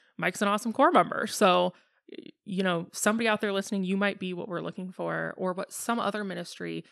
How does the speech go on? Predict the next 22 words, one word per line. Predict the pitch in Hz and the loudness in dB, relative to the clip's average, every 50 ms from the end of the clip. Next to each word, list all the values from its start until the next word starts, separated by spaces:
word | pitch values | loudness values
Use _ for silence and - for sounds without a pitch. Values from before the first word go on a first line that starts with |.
| _ _ _ - - | _ _ _ -10 -10
is | 175 - | -6 -6
looking | 180 - - 180 170 | -6 -6 -6 -8 -8
for. | - - 180 170 170 170 160 160 - - | -6 -4 -4 -2 -2 -2 -2 -4 -6 -6
And, | - 180 175 170 165 165 165 165 165 165 165 165 - - - - _ _ _ _ - | -8 -6 -6 -4 -4 -4 -4 -6 -6 -6 -8 -8 -10 -14 -20 -20 _ _ _ _ -16
um, | - 165 165 160 160 165 175 _ _ _ _ _ _ _ _ _ _ _ - | -14 -14 -12 -14 -14 -16 -18 _ _ _ _ _ _ _ _ _ _ _ 0
you | 247 233 | 2 4
know, | 226 | 4
y-, | 214 208 202 - | 4 2 -2 -4
you | 202 208 240 233 | -4 -2 0 0
were | 220 202 | 0 0
saying | - - 214 196 190 | -2 -2 -4 -4 -4
too, | - - 269 262 240 | -4 -4 -4 -2 -2
like, | 202 190 185 180 - _ - _ _ _ _ _ _ _ _ _ _ _ _ _ _ | -2 -2 -2 -4 -6 _ -20 _ _ _ _ _ _ _ _ _ _ _ _ _ _
you | - 208 190 196 | -10 -6 -4 -2
never | 190 190 190 175 190 185 | 0 0 0 -2 -2 -4
would | 180 175 | -2 -4
have | 180 - | -4 -2
thought | 190 180 180 - | -2 -2 -2 -2
that | 165 - | -6 -4
that | 170 170 - - | -2 -4 -2 -4
was, | 175 170 165 - _ _ _ _ _ _ _ _ - | -6 -6 -8 -14 _ _ _ _ _ _ _ _ -6
um, | - - 170 170 - - - 214 | -4 -4 -4 -2 -4 -8 -10 -10